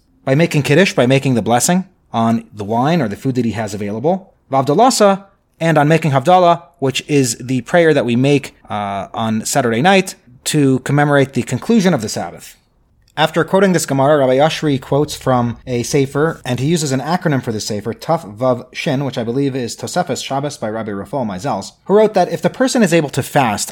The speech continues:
on the one day that he is considering to be Shabbos, then it's actually prohibited for him to do any sort of work on that day,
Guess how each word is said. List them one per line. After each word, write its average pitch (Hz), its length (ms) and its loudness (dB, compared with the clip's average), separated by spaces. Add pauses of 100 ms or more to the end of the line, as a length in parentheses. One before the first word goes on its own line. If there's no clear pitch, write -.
on 131 200 -2
the 127 180 0
one 151 260 2
day 165 140 4
that 120 160 0
he 151 120 0
is 139 120 0
considering 131 580 0
to 113 140 -10
be 113 120 -4
Shabbos, 107 600 -4 (160)
then 143 160 0
it's 135 180 -4
actually 160 540 0
prohibited 143 640 -2
for 139 80 -6
him 139 220 -2
to 135 100 -8
do 131 160 -2
any 143 160 -2
sort 131 220 -4
of 101 100 -6
work 120 240 -4
on 110 120 -4
that 101 200 -10
day, 156 340 0